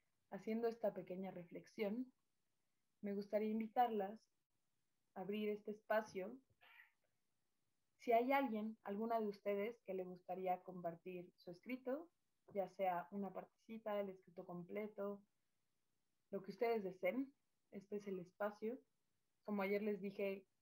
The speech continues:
no las voy a obligar a leerlo para nada, pero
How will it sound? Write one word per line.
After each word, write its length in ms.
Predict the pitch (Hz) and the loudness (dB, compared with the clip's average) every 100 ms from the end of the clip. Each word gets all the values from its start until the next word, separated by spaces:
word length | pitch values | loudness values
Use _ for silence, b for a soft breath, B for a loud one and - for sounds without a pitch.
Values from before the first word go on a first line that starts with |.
| _ _ _ - | _ _ _ -8
no 280 | 202 196 | -4 0
las 160 | 196 180 | 0 0
voy 120 | 180 | -2
a 80 | 185 | -2
obligar 340 | 170 160 165 | -4 -4 -4
a 80 | 160 | -4
leerlo 480 | 160 151 170 190 208 | -6 -6 -4 -4 -4
para 180 | 175 165 | -8 -10
nada, 380 | 165 170 180 277 _ _ _ _ _ | -6 -4 -6 -8 _ _ _ _ _
pero 140 | - | -4